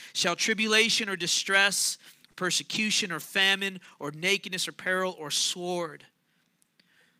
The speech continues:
None of that stuff, nothing that you're going through is gonna separate you from Jesus.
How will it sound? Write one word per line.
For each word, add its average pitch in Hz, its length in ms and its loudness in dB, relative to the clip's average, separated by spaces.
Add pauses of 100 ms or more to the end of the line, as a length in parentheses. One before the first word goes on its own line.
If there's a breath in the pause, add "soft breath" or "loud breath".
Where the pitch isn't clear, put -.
(220)
None 254 220 6
of 320 80 4
that 277 220 8
stuff, 254 320 4
nothing 320 400 6
that 302 120 10
you're 277 120 8
going 277 320 6
through 320 100 2
is 254 80 4
gonna 247 180 4
separate 262 500 6
you 240 180 0
from 214 160 -6
Jesus. 185 800 -4